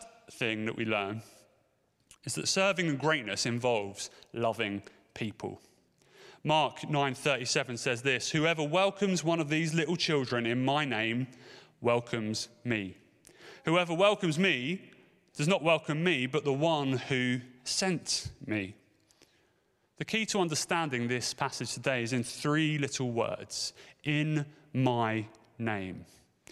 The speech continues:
You don't welcome a child into your arms because you want to get up the ladder in your job.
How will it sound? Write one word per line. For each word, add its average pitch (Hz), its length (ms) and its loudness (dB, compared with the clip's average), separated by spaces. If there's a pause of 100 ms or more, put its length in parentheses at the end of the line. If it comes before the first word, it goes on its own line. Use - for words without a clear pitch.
(260)
You 185 80 -2
don't 208 220 0
welcome 175 440 2
a 131 40 -2
child 143 540 2
into 139 360 0
your 135 120 2
arms 123 400 2
because 139 320 -2
you 147 60 0
want 143 120 0
to 135 40 -4
get 139 120 0
up 139 140 -2
the 127 60 -2
ladder 139 440 0
in 131 120 2
your 127 140 2
job. 123 420 0